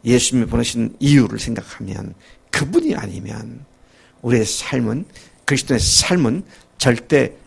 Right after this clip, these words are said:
불가능하다는 사실 앞에 다시 성령님의 도우심을 구하고 성령의 충만을 구하는 우리가 돼야 할 줄로 믿습니다. 하나님 아버지, 감사합니다. 어마어마한 하나님의 사랑이신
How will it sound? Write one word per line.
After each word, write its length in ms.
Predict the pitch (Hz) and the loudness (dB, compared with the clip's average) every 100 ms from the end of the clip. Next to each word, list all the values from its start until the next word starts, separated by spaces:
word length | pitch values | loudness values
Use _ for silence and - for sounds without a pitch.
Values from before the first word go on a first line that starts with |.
| _ - | _ -14
불가능하다는 720 | - 117 117 131 135 127 123 | -4 -2 0 0 2 0 -4
사실 520 | 113 - 101 98 - | -6 -8 -10 -14 -12
앞에 360 | - - - - - - _ _ | -14 -12 -10 -10 -12 -20 _ _
다시 460 | - 226 - - - _ _ - - | -2 2 2 0 -6 _ _ -20 -16
성령님의 680 | - - 147 135 127 110 107 - | -6 -2 0 0 0 0 -4 -6
도우심을 500 | - 92 101 - 113 | -8 -8 -8 -8 -12
구하고 560 | - 113 - - 117 120 _ - - - | -14 -18 -18 -18 -20 -20 _ -20 -20 -14
성령의 460 | - 127 113 113 - | -6 -2 -2 -2 -4
충만을 560 | - - 185 156 120 113 | -8 -6 -4 -4 -4 -6
구하는 520 | - 107 101 117 127 - - _ | -10 -12 -10 -10 -12 -18 -20 _
우리가 240 | 107 101 101 | -10 -6 -6
돼야 220 | - 101 | -6 -6
할 100 | 95 | -8
줄로 500 | - 98 95 95 - - - | -8 -8 -8 -8 -12 -18 -8
믿습니다. 680 | - - 104 95 76 120 - - - - - | -2 -2 -4 -10 -8 -8 -10 -14 -20 -12 2
하나님 240 | 143 143 | 6 8
아버지, 180 | 139 139 | 6 4
감사합니다. 840 | 120 120 117 107 104 101 101 98 - | 6 4 4 0 0 -2 -2 -4 2
어마어마한 640 | 127 135 131 131 135 131 | 6 8 8 6 4 2
하나님의 400 | 120 120 117 113 | 0 0 2 0
사랑이신 580 | - 107 110 98 113 | -2 -4 -4 -2 -2